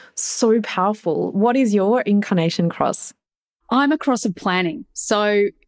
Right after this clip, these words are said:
Speaker 2: it's really interesting 'cause we're moving out of, um, every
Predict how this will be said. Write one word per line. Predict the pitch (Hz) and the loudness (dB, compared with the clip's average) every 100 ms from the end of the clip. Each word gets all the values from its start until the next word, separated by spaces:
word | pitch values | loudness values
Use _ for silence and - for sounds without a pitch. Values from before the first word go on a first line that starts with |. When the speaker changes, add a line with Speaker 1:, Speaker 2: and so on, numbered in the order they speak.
| - | -2
Speaker 2:
it's | 220 | -2
really | 214 233 285 277 | 0 2 2 2
interesting | 220 214 - 190 | 0 -2 -2 -2
'cause | 170 | 0
we're | 202 | 0
moving | 196 208 220 226 | 2 2 2 0
out | - 190 190 | -2 -2 0
of, | 180 170 | -2 -4
um, | - 185 180 185 | -4 -2 -2 -2
every | 254 247 254 247 247 | -2 0 0 2 0